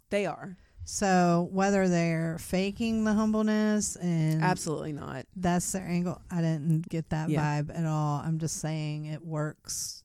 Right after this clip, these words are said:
Speaker 2: It's a, I mean, you know, it's cool. But at the same time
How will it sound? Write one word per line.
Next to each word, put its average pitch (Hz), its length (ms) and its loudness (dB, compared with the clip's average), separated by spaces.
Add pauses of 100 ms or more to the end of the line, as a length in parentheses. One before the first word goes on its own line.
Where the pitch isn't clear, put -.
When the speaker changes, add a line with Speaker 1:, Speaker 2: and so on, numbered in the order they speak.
Speaker 2:
It's 170 320 -6
a, 156 280 -2 (180)
I 170 60 -2
mean, 160 360 -2
you 165 100 -2
know, 165 300 -4 (880)
it's - 140 -12
cool. 165 560 -6
But 170 380 0
at 190 140 -10
the 180 100 -12
same 180 320 -14
time 165 500 -16